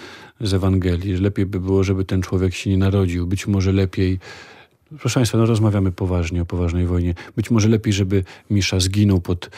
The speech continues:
gruzami domu, niż przeżył to, co przeżywa w Donbasie, e, ze strasznymi, strasznymi ludźmi i w poszukiwaniu przetrwania dla siebie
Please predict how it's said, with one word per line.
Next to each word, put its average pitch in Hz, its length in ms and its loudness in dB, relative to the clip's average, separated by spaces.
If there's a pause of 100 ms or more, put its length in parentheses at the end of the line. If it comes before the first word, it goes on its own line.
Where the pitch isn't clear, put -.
(300)
gruzami 92 520 4
domu, 92 440 2 (340)
niż 92 280 0 (100)
przeżył 92 420 2
to, 92 120 -2
co 90 160 0
przeżywa 95 600 2 (520)
w 90 580 2 (400)
Donbasie, 95 840 2 (400)
e, 90 360 4
ze 90 200 4
strasznymi, 104 800 4 (200)
strasznymi 117 600 4
ludźmi 113 460 6
i 107 400 4
w - 80 -12
poszukiwaniu 107 920 4 (260)
przetrwania 107 560 2
dla 101 140 4
siebie 98 440 2